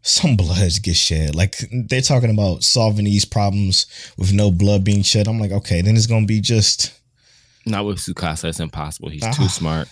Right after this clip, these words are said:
Speaker 2: too
Speaker 1: hope
Speaker 2: strong.
Speaker 1: so. I really hope. I really hope somebody get blown back for the sake of just, I don't know, feeling. I wanna have feeling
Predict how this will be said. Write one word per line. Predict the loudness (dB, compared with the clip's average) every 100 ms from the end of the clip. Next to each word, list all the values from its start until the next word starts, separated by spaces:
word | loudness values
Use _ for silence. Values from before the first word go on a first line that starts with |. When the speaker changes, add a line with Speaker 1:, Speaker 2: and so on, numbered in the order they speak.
| -10
Speaker 2:
too | -2
Speaker 1:
hope | -2 0
Speaker 2:
strong. | -2 -2 -4
Speaker 1:
so. | -6 _ -6
I | -2
really | -2 0 0
hope. | -2 -4 -16 -18 -6
I |
really | 0 4
hope | 4 4
somebody | 2 2
get | 2 2
blown | 2 2
back | 0 -2 -6 _ _ _ -10
for | -2
the | 0
sake | 2 2 2
of | 0 0 -4 -6 -14 -20 _ _ _ _ _ _ _ -4
just, | 0 2 2 0 -4 -6 _ -8
I |
don't | -6 -4
know, | -4 -6 -10 _ _ _ _ _ -8
feeling. | -2 2 4 2 0 -2
I | 0
wanna | 4 4 4
have | 2 2
feeling | 2 2 2 0